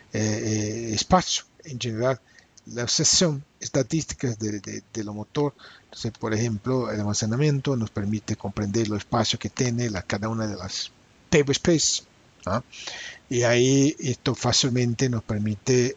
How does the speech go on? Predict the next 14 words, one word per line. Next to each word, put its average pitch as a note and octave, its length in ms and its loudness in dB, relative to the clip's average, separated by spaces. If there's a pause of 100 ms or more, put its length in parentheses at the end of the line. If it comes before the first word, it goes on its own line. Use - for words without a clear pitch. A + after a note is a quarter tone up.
(120)
eh, G#2+ 560 -2
hacer D#3+ 400 4
la B2+ 100 4
modificación A#2 720 2
en A2 120 2
este - 200 -2
table G2 240 -4
space - 500 -2
y G#2+ 120 -4
cambiar G#2+ 360 0
los G#2 120 -4
espacios G#2+ 420 -2
que G#2 100 -6
tenemos, F#2+ 560 -6